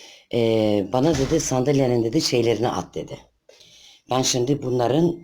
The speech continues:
şeyini atacağım. Çünkü bunlar özel yaptırılma. Hani bizim önceki evimizde, e, o yirmi yıl durduğum evde şey vardı ya hani, e, küçüktü o salon. Aynen burada küçük. Gerçi çok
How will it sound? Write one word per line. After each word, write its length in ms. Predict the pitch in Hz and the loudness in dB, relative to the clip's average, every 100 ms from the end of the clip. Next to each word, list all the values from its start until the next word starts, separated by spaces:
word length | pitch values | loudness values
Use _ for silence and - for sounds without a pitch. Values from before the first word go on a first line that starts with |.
| - - | -16 -8
şeyini 360 | - 120 123 | -2 0 0
atacağım. 460 | 107 101 90 90 85 | -2 -4 -6 -6 -6
Çünkü 320 | - 135 98 | -6 -6 -4
bunlar 180 | 107 151 | -2 0
özel 320 | 101 98 127 | 0 0 0
yaptırılma. 680 | 113 87 - 85 82 78 - _ - - - - | 0 -2 -6 -6 -6 -10 -14 _ -20 -20 -20 -4
Hani 240 | 110 107 | 0 0
bizim 340 | 98 113 120 117 - - - | 0 -2 -2 -4 -20 -12 -4
önceki 480 | 113 110 113 - - | 0 0 -2 -4 0
evimizde, 680 | 117 110 110 104 - 113 | 2 4 2 0 0 0
e, 380 | 104 - 98 98 | 0 -2 -2 0
o 380 | - 104 104 101 _ - - _ _ _ | 0 0 0 -4 _ -20 -20 _ _ _
yirmi 300 | - 98 104 | -8 -2 0
yıl 220 | 107 110 101 | 0 -2 -4
durduğum 440 | 98 107 107 95 | -4 -2 -2 -2
evde 400 | 104 98 - 104 78 - _ _ _ _ _ _ _ - | -2 -2 0 -2 -2 -12 _ _ _ _ _ _ _ -12
şey 300 | - 98 92 | -6 -2 -2
vardı 300 | 107 147 143 | -2 -2 0
ya 220 | 113 87 | -2 -2
hani, 260 | 90 90 82 - - - - - - | -2 -4 -6 -12 -20 -20 -20 -20 -14
e, 380 | 110 107 101 95 - | -8 -4 -4 -4 -6
küçüktü 500 | - - - - 113 | -6 -4 -4 -2 -2
o 100 | 101 | -2
salon. 560 | - 92 85 104 110 _ - | -4 -4 -2 -6 -8 _ -6
Aynen 400 | 104 120 139 143 | -2 2 2 2
burada 300 | 165 185 151 | 2 0 -2
küçük. 400 | - - - - | -6 -12 -12 -6
Gerçi 400 | 101 95 - 92 | -4 -4 -8 -8
çok 180 | 107 | -8